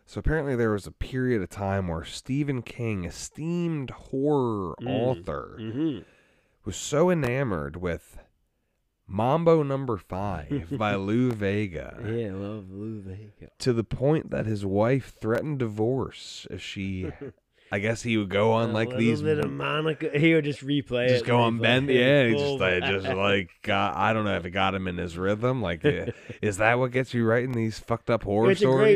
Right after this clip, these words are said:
Speaker 1: stories?
Speaker 2: track. I mean, I fucking love it. It's great. And that's, like, when a D J throws that on when you're out. It's like, oh, yeah.
Speaker 1: A little
Speaker 2: The
Speaker 1: snap
Speaker 2: crowd
Speaker 1: of the
Speaker 2: goes
Speaker 1: fingers,
Speaker 2: wild.
Speaker 1: clap
Speaker 2: Everyone's
Speaker 1: the
Speaker 2: there for it.
Speaker 1: hands.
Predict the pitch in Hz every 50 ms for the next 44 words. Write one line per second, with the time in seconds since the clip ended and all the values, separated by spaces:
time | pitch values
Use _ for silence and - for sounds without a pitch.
0 | 160 165 151 156 156 160 160 151 143 131 107 135 135 135 131 131 131 131 131 131
1 | 131 - 143 143 139 117 117 110 107 110 110 117 117 107 104 101 98 95 104 95
2 | - _ - 117 120 123 120 117 110 98 85 - _ _ _ _ _ _ - 131
3 | 127 123 127 139 143 - - 135 120 107 104 120 120 117 113 127 127 127 120 127
4 | 123 117 - 120 117 113 113 104 110 110 113 110 110 110 107 107 107 107 104 104
5 | 101 101 98 101 101 98 98 98 101 104 101 98 - - 98 - 107 104 - -
6 | 131 - - _ - _ _ _ _ - - - - - - - - 120 107 175
7 | 156 - - - 107 101 95 - 160 160 156 151 151 151 156 156 156 151 147 151
8 | 151 147 147 147 143 143 135 113 135 156 147 117 104 98 95 95 90 - - 95
9 | 90 101 117 139 160 160 156 156 160 160 160 160 156 151 147 147 - -